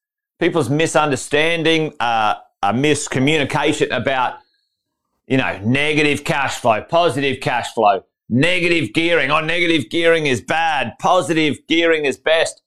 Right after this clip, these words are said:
Positive cash flow is best. Like, what, what, what i-, what is this? Uh, and this morning I wanted to sort of go through and maybe, you know, land a few things for everyone, and we can talk through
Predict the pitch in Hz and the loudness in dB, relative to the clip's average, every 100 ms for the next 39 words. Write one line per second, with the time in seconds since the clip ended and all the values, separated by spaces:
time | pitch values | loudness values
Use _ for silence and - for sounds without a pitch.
0 | _ _ 135 143 143 156 - 170 202 - | _ _ 0 2 0 -2 -2 -4 -4 2
1 | 156 131 113 120 107 127 123 120 _ _ | 2 2 0 -2 -2 -2 -4 -4 _ _
2 | _ _ - 135 - 151 - 202 175 165 | _ _ -4 -4 0 -2 2 2 2 0
3 | - 196 175 147 120 95 67 - - - | 0 2 2 2 0 -4 -6 -6 -10 -6
4 | 110 113 107 135 135 107 _ _ - 120 | -2 -2 0 -2 -2 -6 _ _ -6 -4
5 | - 185 185 165 156 143 131 156 127 139 | 0 2 2 0 0 0 0 0 0 2
6 | 135 127 131 131 120 120 120 110 - _ | 0 0 0 2 2 0 0 0 0 _
7 | _ _ 113 117 117 143 165 175 160 - | _ _ -2 0 2 2 0 0 0 0
8 | 135 127 127 123 - 120 107 117 170 233 | 0 2 0 0 -2 -2 0 2 2 0
9 | 208 _ _ _ 117 127 135 135 117 - | -4 _ _ _ -2 0 0 -2 -2 0
10 | 147 147 - 139 123 113 | 0 0 0 2 2 -2